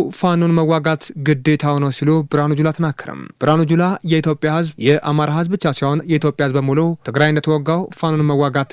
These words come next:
ግዴታው ነው ሲል ተናግሯል። የምናስደምጣችሁ ነው የሚሆነው። ወዲህ ደግሞ የኢትዮጵያ መንግስት ያሰራቸውን የቤት ሰራተኞች እንዲፈታ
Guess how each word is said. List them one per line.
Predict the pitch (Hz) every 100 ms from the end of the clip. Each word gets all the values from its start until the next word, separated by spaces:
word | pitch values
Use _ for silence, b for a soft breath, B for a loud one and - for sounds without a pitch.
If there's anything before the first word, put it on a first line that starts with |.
| 147
ግዴታው | 135 120 135 127 127 123
ነው | 123
ሲል | - 123
ተናግሯል። | 113 127 120 143 147 151 - - 131
የምናስደምጣችሁ | 131 131 135 135 127 139 139 151 147 -
ነው | -
የሚሆነው። | - - 64 - -
ወዲህ | 120 180
ደግሞ | 196 135 98 53 - 120
የኢትዮጵያ | 151 180 175 165 170
መንግስት | 175 165 160
ያሰራቸውን | 170 - 165 156 - 160
የቤት | 151 147
ሰራተኞች | 151 147 - 147 147 143 - _ -
እንዲፈታ | 143 135 143 147 131